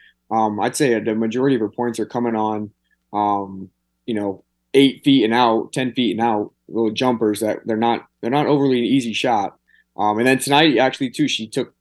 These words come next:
got a steal at half court or even the op-, opposite ten-foot line and took it coast to coast and finished through a little bit of contact. Um, so she's, she's improving rapidly,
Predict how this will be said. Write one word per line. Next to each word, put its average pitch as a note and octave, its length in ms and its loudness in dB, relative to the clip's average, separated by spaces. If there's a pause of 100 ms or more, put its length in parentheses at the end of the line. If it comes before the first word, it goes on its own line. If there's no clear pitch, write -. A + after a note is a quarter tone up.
(140)
got B2+ 160 2
a A#2 40 0
steal C3 300 2
at A2 120 2
half B2 200 2
court B2 400 0
or G#2+ 440 0
even A#2+ 280 -2
the G#2+ 200 -2 (120)
op-, A#2 240 2
opposite A#2+ 400 2
ten-foot B2 400 0
line B2 240 2
and A2+ 100 -2
took B2+ 180 -2
it - 120 -2
coast B2+ 240 0
to - 40 -6
coast B2 380 0
and G#2+ 160 -6
finished B2 280 -2
through B2 140 0
a A#2+ 40 4
little A#2+ 120 2
bit A2+ 100 0
of G2+ 60 -10
contact. A#2+ 640 -2 (460)
Um, G2+ 480 -2 (120)
so C3 180 2
she's, F3 360 0
she's - 460 -6 (120)
improving B2 480 0
rapidly, A#2+ 640 0